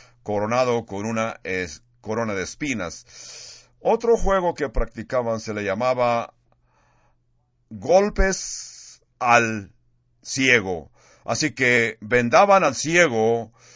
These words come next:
y le golpeaban sin ninguna misericordia, porque aquella persona estaba vendado. Luego que le golpeaban, le de-, preguntaban: "Adivina quién te golpeó". Así que imagínense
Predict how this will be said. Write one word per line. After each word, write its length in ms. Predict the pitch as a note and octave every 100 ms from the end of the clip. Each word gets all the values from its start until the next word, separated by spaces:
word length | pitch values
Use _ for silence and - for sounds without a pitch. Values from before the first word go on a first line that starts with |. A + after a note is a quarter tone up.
| _ _ _
y 560 | C3 C3+ C3 B2 A#2 A2+ _ -
le 440 | A#2+ B2 A#2+ A#2
golpeaban 800 | A#2 A2+ A2 D3+ F3+ E3+ D#3+ D#3
sin 360 | C3+ - A#2+ A2
ninguna 440 | G#2 B2 D#3+ A#2+
misericordia, 960 | G#2+ G#2 G2+ G2+ F#2+ - F#3+ F#3+ F3+ -
porque 240 | B2 -
aquella 240 | G#2+ D#3+ D3+
persona 240 | C#3 D3
estaba 300 | B2 D3 B2+
vendado. 760 | A2 G#2+ G#2+ C#3+ F#3 E3+ F3 - - - _
Luego 280 | - D#3 F#3
que 180 | - C#3
le 300 | C3 B2+ A#2+
golpeaban, 720 | A#2 A#2 G#2 D#3+ F3+ E3+ D3+
le 200 | B2 A2+
de-, 160 | A2 A2
preguntaban: 760 | A#2 A2+ A#2 A#2+ C3+ B2 A#2+ -
"Adivina 680 | A#2 A#2 A#2 G3+ G3 F#3
quién 380 | F3+ D#3 D#3 D3
te 260 | - C3 B2+
golpeó". 720 | G#2+ G#2+ G2 B2+ B2+ G2 - _ - - - _
Así 440 | G#2+ A2 C#3+ C3+
que 420 | A2 A#2 G#2+ F#2+ _ _ _ _ _ _ _ _ _ _ _ _ _ B2+
imagínense 1000 | A#2+ A2 - F3+ G3+ F#3+ F#3 F3 F3